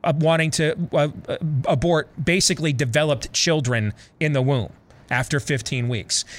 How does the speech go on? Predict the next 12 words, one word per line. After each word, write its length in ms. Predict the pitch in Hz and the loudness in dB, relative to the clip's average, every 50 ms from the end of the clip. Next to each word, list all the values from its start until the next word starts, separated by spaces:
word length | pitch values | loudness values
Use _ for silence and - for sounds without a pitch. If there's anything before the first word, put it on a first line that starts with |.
| - - - | -20 -10 -6
That's 440 | - 120 151 156 190 214 - - - | -2 2 2 4 4 2 0 0 0
why 280 | 220 196 180 175 180 - | 2 2 4 2 2 2
I 160 | - 156 160 | 0 0 -2
think 240 | - - 170 160 135 | 0 -2 -2 -2 0
there's 200 | - 151 143 123 | 0 -2 -2 0
little 300 | 135 135 196 220 - 175 | 0 0 0 0 0 0
chance, 380 | - - - 120 104 95 - - | 0 -2 -2 -2 -2 -2 -4 -4
Chris, 240 | - - 95 90 - | -2 -4 -4 -4 -4
that 160 | - 123 107 | -4 -4 -2
they're 140 | 139 113 113 | -2 -2 -2
gonna 280 | - - 143 123 135 | -2 -2 -2 0 0
overturn 500 | - 123 113 113 107 - 113 110 104 98 | 0 0 0 -2 -2 -4 -4 -4 -4 -4